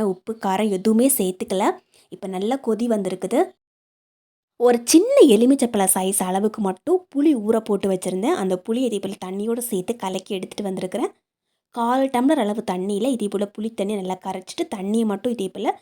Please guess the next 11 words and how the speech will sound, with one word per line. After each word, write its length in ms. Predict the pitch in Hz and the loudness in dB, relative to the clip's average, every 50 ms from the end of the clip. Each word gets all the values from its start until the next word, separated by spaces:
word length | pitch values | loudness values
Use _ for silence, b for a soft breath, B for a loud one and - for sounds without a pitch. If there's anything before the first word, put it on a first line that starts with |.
| b b b b b b | b b b b b b
வடிச்சு 300 | - 185 185 202 - - 240 | -10 -8 -8 -8 -6 -4 -4
ஊத்திக்கோங்க. 560 | 214 190 190 - 196 - 190 180 180 180 208 294 403 - _ _ _ _ _ _ _ _ _ _ _ _ _ _ _ _ _ _ _ _ _ _ _ - | -2 -4 -4 -6 -4 -4 -2 -2 0 0 0 0 0 -2 _ _ _ _ _ _ _ _ _ _ _ _ _ _ _ _ _ _ _ _ _ _ _ 2
புளி 180 | - 330 339 415 | 8 8 10 10
குழம்புக்கு 420 | 403 320 269 247 233 214 220 240 226 | 12 10 10 10 8 6 4 4 4
சேர்க்கிற 340 | - 196 196 202 - 214 208 | 6 4 4 2 2 0 0
மாதிரி 300 | 202 196 190 185 196 226 302 | 0 0 0 0 2 0 0
அதிகப்படியான 680 | - 214 190 190 226 233 269 262 254 226 226 226 220 226 254 | 0 -2 0 0 2 2 2 2 2 4 4 4 4 4 2
புளி 260 | 269 - - 214 214 | 0 -2 -2 -2 0
இதுக்கு 260 | 220 214 190 - 233 220 | -2 -2 -2 -2 -2 -2
சேர்க்க 340 | - - 190 185 180 - 196 | 0 -2 -2 -2 -4 -4 -4
வேண்டாம். 380 | 190 185 185 185 196 254 349 | -4 -4 -4 -4 -4 -4 -4